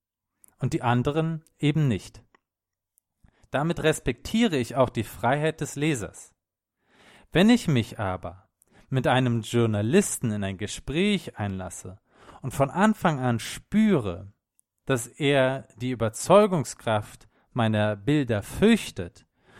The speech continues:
und lieber mit mir auf dem Niveau einer rein intellektuellen Diskussion stehen bleiben möchte, dann fühle ich mich in einer Welt gefangen, deren Grenzen meine Bücher gerade aufgezeigt haben.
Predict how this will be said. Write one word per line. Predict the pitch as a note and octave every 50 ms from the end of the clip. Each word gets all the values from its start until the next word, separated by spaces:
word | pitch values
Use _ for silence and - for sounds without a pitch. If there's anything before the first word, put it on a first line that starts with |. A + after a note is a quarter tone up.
| - - - G#2+ -
und | C3 A#2+
lieber | A#2 C#3+ G3+ A#3 G#3+ A3+ G3+
mit | F3 E3 D#3 -
mir | D#3 D3 C#3+ C#3+ C#3
auf | C3 A#2+ -
dem | - C3 A#2+ A#2 A2+
Niveau | A2+ A2 G2+ F#2+ A2+ C3+ D#3+ E3+ E3 D#3+
einer | C#3 B2 A2+ A2 A2+ G#2 G2 G2+ A#2+ B2 _ _
rein | - A#2 G2+ G#2+ A#2 C#3 E3 F3 E3+
intellektuellen | C#3+ C3 - C3 A#2 A2+ A2 - - C3 A#2+ A#2+ A#2+ C3 C3+ B2+ A#2 A2+
Diskussion | G#2 G#2+ - - - G#2+ F#2 G#2+ B2+ B2+ A#2+ G#2+
stehen | - - - - F#3+ A3+ A3 F3 -
bleiben | G#2+ G2 F#2+ G2 F#2+ G2 F#2+
möchte, | G2+ G#2 - - - E3 E3+ E3 _ _ _ _ _ - - - - - -
dann | B2+ B2 A#2
fühle | - - - - A3+ A#3 G#3+ G#3
ich | F3+ F3 - -
mich | D#3+ D#3 D3+ C#3+ - - - _ _ _ _ _ _
in | - C#3+ C#3+
einer | B2+ C3 C3 B2+ A#2 A2 G2
Welt | G#2+ B2+ D#3+ G3 F#3 - -
gefangen, | D#3+ C#3+ - - B2+ B2 A#2+ A#2+ B2 A#2+ B2 B2 A#2+ - - - _ - -
deren | A#2+ A2+ G#2+ G#2 G#2+ A2 A2
Grenzen | G2+ - G#2+ A2 A#2+ D3 E3+ E3+ - - - D3 C#3 C3+ C3
meine | B2+ A#2+ A#2+ C3+ B2+ A2+
Bücher | G2+ - C#3+ C#3+ - D3+ C3 A#2
gerade | - - A2+ A2+ A#2 A#2+ A#2
aufgezeigt | - B2+ C3 - - - - - - F2+ E2+ - - - -
haben. | F2+ E2+ - - E2+